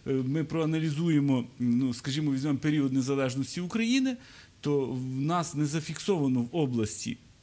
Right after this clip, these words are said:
е, конфліктів, е, мається на увазі якогось там упередженого ставлення чи,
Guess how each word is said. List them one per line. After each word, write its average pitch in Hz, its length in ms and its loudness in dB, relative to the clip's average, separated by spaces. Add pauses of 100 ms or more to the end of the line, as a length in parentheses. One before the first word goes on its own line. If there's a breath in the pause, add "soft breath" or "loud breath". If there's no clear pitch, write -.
е, 117 440 -2
конфліктів, 143 720 -2
е, - 240 -12 (380)
мається 135 420 -2
на 139 80 -2
увазі 131 340 -2
якогось 131 340 -2
там 127 180 0
упередженого 131 680 0
ставлення 147 600 -2
чи, 120 260 -4